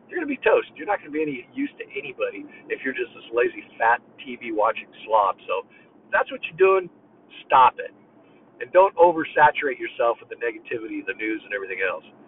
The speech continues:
Please don't do it. I mean, yeah, you gotta stay abreast of situations, heads on a swivel,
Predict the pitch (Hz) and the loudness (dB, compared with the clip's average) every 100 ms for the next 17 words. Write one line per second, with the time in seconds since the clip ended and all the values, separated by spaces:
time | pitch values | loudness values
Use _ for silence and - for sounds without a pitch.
0 | - - _ _ - 143 147 123 98 - | -20 -20 _ _ -4 2 2 0 -6 -20
1 | - _ _ 117 120 - 127 113 78 - | -20 _ _ 2 2 0 -2 -2 -4 -10
2 | _ _ _ _ _ _ _ _ _ _ | _ _ _ _ _ _ _ _ _ _
3 | _ _ - 117 117 - 107 110 180 185 | _ _ -10 -10 -2 2 2 0 -2 -2
4 | - 175 156 - 147 139 - - 135 123 | -2 -2 -2 2 0 0 -8 -16 -8 -2
5 | 131 143 - - 139 131 113 98 107 147 | -2 -2 -10 -2 -2 0 -6 -4 0 2
6 | 104 | 2